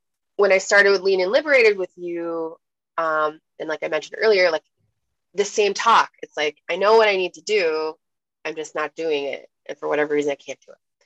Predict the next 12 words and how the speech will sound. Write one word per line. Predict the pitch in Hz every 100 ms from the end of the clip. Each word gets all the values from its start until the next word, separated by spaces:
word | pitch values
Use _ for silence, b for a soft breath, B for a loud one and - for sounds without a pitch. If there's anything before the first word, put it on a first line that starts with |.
| b b -
And | 170
so, | 165 170 160 156 156 151 -
um, | 160 160 156
after | - 170 -
this | 175 151
diagnosis | 170 156 165 208 302 - 180 165 - - - _ -
that | 160
I | 156
had, | 156 151 147 151 -
which | - -
was | 151
late, | 156 151